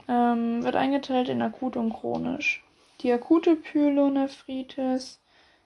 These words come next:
ist allgemein eine akute bakterielle Infektion des Nierenbeckens,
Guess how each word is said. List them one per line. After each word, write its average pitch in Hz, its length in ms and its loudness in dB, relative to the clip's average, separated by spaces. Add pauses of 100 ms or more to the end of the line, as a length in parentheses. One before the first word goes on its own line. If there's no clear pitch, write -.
(140)
ist 240 680 0
allgemein 226 1500 2
eine 220 680 0
akute 262 580 0
bakterielle 226 680 -2
Infektion 220 680 -2
des 226 180 -6
Nierenbeckens, 294 880 0